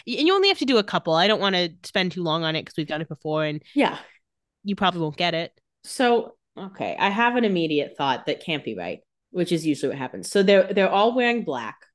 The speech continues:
Speaker 2: and they're kind of a militia looking thing. And their little office, whatever, seems to be in a cave.
Speaker 1: Okay.
Speaker 2: More people.
Speaker 1: Okay.
Speaker 2: Something with that. Or something cave related.
Speaker 1: Okay.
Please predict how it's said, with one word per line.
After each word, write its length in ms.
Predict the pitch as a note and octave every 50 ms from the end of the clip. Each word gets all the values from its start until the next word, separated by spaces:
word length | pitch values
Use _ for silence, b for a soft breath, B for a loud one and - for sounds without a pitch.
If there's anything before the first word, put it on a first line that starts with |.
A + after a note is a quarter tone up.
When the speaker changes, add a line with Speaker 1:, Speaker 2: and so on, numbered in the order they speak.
| _ _ _
Speaker 2:
and 120 | - E3+ E3+
they're 120 | E3 D#3+
kind 320 | D#3+ - - G3 G3 G3+ G3
of 100 | F#3 G3+
a 80 | F#3+
militia 460 | F#3 E3+ D#3+ D#3 D3 D3 - - D3
looking 380 | C3+ C3+ C3+ - D3+ D3 C#3+ C#3+
thing. 320 | - C#3 C3+ C3 B2+ B2+ - -
And 180 | D#3 E3 E3 D#3+
their 160 | E3+ E3+ E3+
little 520 | E3 F3 G3+ G#3+ G#3 G#3 G#3 G3+ G3+ - _ _ _ _ _ _ _ _ _ _ _ -
office, 500 | F#3 F#3 F3+ F3+ - - F3 E3 - -
whatever, 300 | F3 E3 D#3+ D#3 D#3 D#3
seems 400 | D3+ - - E3+ D#3+ D#3 C#3+ -
to 80 | - D3+
be 180 | C#3 C#3+ C3
in 80 | B2 B2+
a 60 | B2+
cave. 440 | - - - - F2+ - - - - - _ _ _ _ _ _ _ _
Speaker 1:
Okay. 300 | F#3 - - C3+ - - _ _ _ _ _ _ _ _ _ _
Speaker 2:
More 260 | F#3 F#3 F3 E3+ E3
people. 520 | E3+ - G3 F#3 F#3+ - F3+ F3+ F3 - _ _ _ _ _ _ _ -
Speaker 1:
Okay. 280 | A#3 D#4 G#4 G#4 G#4 G#4+ - _ _ _ _ - -
Speaker 2:
Something 440 | - - - - F#3+ G#3 G#3+ G#3 A3+
with 160 | G#3 G#3 G3
that. 360 | G3+ F#3+ F#3+ F#3+ G3 G#3 - B B B B B B - -
Or 140 | A#3+ B3
something 580 | A#3 A#3 - D#4+ D4+ D4 D4+ - D#4+ C#4 A#3 A3+
cave 460 | - - - G3 F3+ F3 F3 E3 E3+ -
related. 640 | F#3+ F#3+ F#3+ F#3+ F#3 F#3 F3+ F#3+ F#3 F#3 F#3+ F#3+ - _ _ _ _ _ _ _ _ _ -
Speaker 1:
Okay. 500 | A3+ A3+ - - - - F3+ G#3+ G3+ -